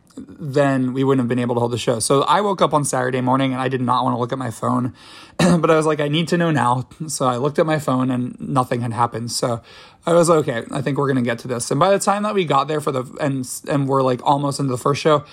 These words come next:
I knew we were gonna have our shows. Um, so they went very, very well, and <clears throat> everybody was really happy to have the shows. I had several conversations with people, and really the overwhelming feeling,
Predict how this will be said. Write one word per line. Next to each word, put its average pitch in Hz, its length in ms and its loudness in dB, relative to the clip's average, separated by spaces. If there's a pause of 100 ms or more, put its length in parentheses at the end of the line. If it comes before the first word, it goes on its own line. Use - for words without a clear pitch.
(240)
I 151 120 4
knew 147 220 4
we 139 120 4
were 131 100 2
gonna 135 140 2
have 131 180 2
our 117 140 2
shows. 117 640 -6
Um, 120 420 2 (880)
so 151 260 4 (340)
they 180 100 6
went 185 200 2
very, 151 240 4
very 156 200 4
well, 123 360 2 (120)
and 143 760 0
<clears throat> - 40 -10
everybody 170 320 4
was 151 160 2
really 160 260 2
happy 147 320 2
to 135 140 0
have 123 200 0
the 127 60 -6
shows. 156 420 2 (380)
I 156 80 2
had 202 320 0
several 180 280 2
conversations 151 680 0
with 139 100 -4
people, 135 300 -2
and 135 120 -2
really 208 340 2
the 147 220 -2
overwhelming 143 840 2
feeling, 139 640 -2